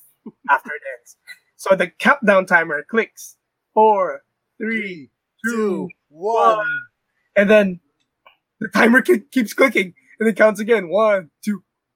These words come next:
Speaker 1: <laughs> And he wakes up. "Oh, shoot, I'm still here." <laughs>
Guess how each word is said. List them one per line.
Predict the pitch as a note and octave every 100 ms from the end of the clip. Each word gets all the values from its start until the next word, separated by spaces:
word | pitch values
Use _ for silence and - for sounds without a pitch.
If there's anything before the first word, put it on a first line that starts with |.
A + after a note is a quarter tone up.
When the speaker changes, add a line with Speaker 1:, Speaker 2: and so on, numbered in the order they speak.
| -
Speaker 1:
<laughs> | - C#4 G#3+ _ _ _ _ -
And | G#3+
he |
wakes | G#3+ A#3 G#3+
up. | G#3 F#3+ _ -
"Oh, | A3 D#3
shoot, | - - - - - - - C#4 C#4 -
I'm | G#3
still | G3 - A#3 F#3 F#3+ _
here." | A#3 B3+ E4 A#2 _ _ _ _
<laughs> | -